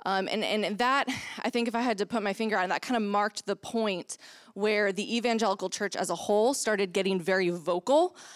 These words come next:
about politics, led by, um, the Reverend Jerry Falwell. If you've heard his name, he came out and said, "We are the moral majority." And, um, a lot of evangelical Christians just very openly aligned themselves with the Republican Party. Um,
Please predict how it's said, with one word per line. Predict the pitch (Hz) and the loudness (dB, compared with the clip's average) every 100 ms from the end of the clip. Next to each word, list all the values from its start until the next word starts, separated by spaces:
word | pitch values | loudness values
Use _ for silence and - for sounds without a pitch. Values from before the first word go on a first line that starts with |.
| - | -6
about | 196 190 196 - | -2 2 2 2
politics, | 285 294 285 339 339 - | 2 2 2 0 -2 -4
led | 202 202 | 0 0
by, | 185 196 190 180 | 2 2 2 2
um, | - 196 190 175 170 - - - - | 0 0 0 -2 -8 -14 -14 -14 -10
the | - | -2
Reverend | 208 202 190 202 | 0 2 2 0
Jerry | 190 180 | 0 0
Falwell. | 180 226 247 262 254 247 - - - | 0 4 4 4 2 -2 -12 -20 -20
If | - | -12
you've | 196 | -6
heard | 202 190 | -4 -2
his | 196 202 | -2 0
name, | 214 214 208 | 0 2 0
he | |
came | 185 240 214 | -2 -2 0
out | 202 175 | 2 0
and | 196 | 0
said, | 202 | -2
"We | 190 | 0
are | 208 | 0
the | 196 | 0
moral | 196 196 190 | 0 0 0
majority." | 185 180 240 247 247 240 233 - - 226 | -2 2 4 4 4 0 -4 -12 -20 -10
And, | - 190 180 | -2 0 0
um, | - 185 175 | 0 2 0
a | 170 | 2
lot | 202 214 | 2 4
of | 214 | 2
evangelical | 220 208 202 208 196 196 180 | 0 0 0 -2 -2 -2 -4
Christians | - 233 226 226 214 | -2 -2 0 0 0
just | 190 - | -2 -2
very | 208 202 | 0 0
openly | - 208 214 202 196 | 0 0 0 0 -2
aligned | 190 185 196 202 208 | -2 0 2 2 0
themselves | 196 214 196 185 | -2 0 0 0
with | 190 | -2
the | 185 | -2
Republican | 185 196 180 180 180 | -2 -2 -4 -4 -4
Party. | - 208 - - - - - - - | -2 -2 -4 -14 -20 -20 -18 -18 -4
Um, | 196 190 190 | 0 0 -2